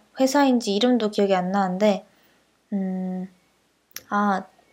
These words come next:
옙, 옙인가? 어쨌든 그런, 어,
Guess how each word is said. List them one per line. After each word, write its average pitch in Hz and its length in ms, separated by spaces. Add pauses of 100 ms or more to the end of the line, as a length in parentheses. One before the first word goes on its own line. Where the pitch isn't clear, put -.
(380)
옙, 214 420
옙인가? 214 640 (340)
어쨌든 208 500 (120)
그런, 202 560 (680)
어, 185 460